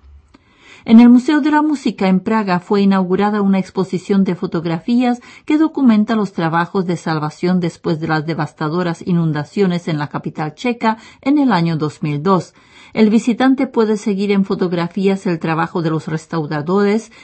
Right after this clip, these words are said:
quienes, junto con un retoque de la antigua iglesia de María Magdalena, en la que radica el museo, rescataron partituras, discos, así como instrumentos musicales dañados por las riadas. La eliminación de los daños costó alrededor de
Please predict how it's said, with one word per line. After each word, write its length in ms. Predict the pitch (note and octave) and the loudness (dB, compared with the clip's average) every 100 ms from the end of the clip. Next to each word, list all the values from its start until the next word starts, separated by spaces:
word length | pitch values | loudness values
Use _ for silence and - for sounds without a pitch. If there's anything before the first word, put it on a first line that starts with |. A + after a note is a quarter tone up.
| _ | _
quienes, 380 | C4 C#4 C4 C4+ | 0 4 2 0
junto 420 | - A3 G3 G3+ | 2 2 2 0
con 100 | G3 | 2
un 160 | F3+ E3+ | 2 0
retoque 520 | D3+ - G#3 G3 D#3+ | -2 -2 -2 -2 -4
de 100 | D3+ | -4
la 80 | D3+ | -4
antigua 560 | D3 C3 G#3 F#3 F3 | -4 -2 0 0 0
iglesia 500 | D3+ D#3+ F#3 F3 F3 | -2 -2 -2 -2 -4
de 120 | D#3 D3 | -4 -4
María 280 | D3 C#3+ | -4 -4
Magdalena, 720 | D3+ C#3+ C3 D3+ E3+ E3+ G3 A#3+ - | -4 -6 -6 -4 0 0 0 -4 -10
en 140 | - E3+ | -6 -4
la 140 | D3 | -4
que 100 | - | -6
radica 400 | D3 C#3 D3+ - | -6 -6 -6 -6
el 60 | C#3 | -6
museo, 420 | C#3+ - A3+ B3+ - - - | -6 -2 0 0 -4 -20 -6
rescataron 800 | C#4 D#4 - G#3+ - F3 F3 F3 | -2 -2 -2 -6 -2 0 2 -2
partituras, 880 | - E3 D#3 - E3+ A3 A3 G3+ F#3+ | 0 -2 -2 -6 -4 0 0 2 0
discos, 540 | D#3 F#3 - F3+ F#3 | -2 -4 -6 -4 -4
así 260 | - E3 F#3 | -4 -4 -6
como 220 | - D#3+ | -2 -2
instrumentos 600 | D#3+ - D#3 D3+ D3 D3 | -2 -4 -6 -4 -6 -6
musicales 680 | D#3+ D3 - - G3+ G#3 G3 | -6 -6 -8 -2 0 0 -2
dañados 540 | F3 D3+ D#3 D#3 D#3+ - | -2 -4 -2 -2 -4 -6
por 160 | D3+ | -6
las 200 | D#3 D#3 | -6 -6
riadas. 540 | F3+ E3+ E3 D3 C#3 _ _ - - - | -2 0 0 -4 -8 _ _ -20 -20 -4
La 160 | G#3 | 2
eliminación 640 | G3+ F#3+ E3+ D3+ D3 F#3 E3 | 4 2 0 -2 -2 -2 0
de 100 | D#3 | -2
los 160 | D3 | -4
daños 360 | D#3 F3+ G3 G3 | -2 0 0 -2
costó 460 | - E3 - F#3 - | -8 -8 -4 -4 -2
alrededor 580 | E3 D#3+ D3+ D#3+ F3+ | -4 -4 -4 -2 -2
de 160 | E3 E3+ | -2 -4